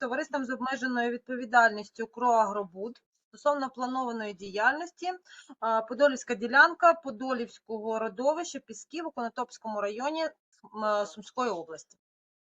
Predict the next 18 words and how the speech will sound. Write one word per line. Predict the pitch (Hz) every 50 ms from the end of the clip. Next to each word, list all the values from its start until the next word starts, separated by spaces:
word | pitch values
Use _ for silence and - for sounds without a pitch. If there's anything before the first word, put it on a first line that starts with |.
| _ _ 208 208
Мене | 220 240 277 302
звати | 262 233 262 247 240 240 233
Романенко | 233 240 240 247 247 226 226 208 - 240
Юлія, | 220 262 339 381 381 370
я | 311 262 254 254
головний | 220 269 254 247 247 254 262
спеціаліст | - - 233 - 247 233 220 240 240 - -
відділу | 226 233 196 226 220 214 220
інтеграції | 226 220 - 233 220 262 240 233 - - 220
екологічних | - 220 226 220 226 226 - - 208 -
оцінок | - 226 - - 240 226 214 - -
у |
галузевій | 180 226 220 214 208 233 220 214 202 _
політики | 202 190 180 175 - _ - - 277
Департаменту | 262 262 - - 254 247 - 254 247 233 214 202 196 - 202
екологічної | 196 - 214 214 202 196 220 - - - 214 208 208
оцінки | - - 311 339 320 311 247
Міндовкілля. | 208 220 226 196 196 - _ _ 165 - - - -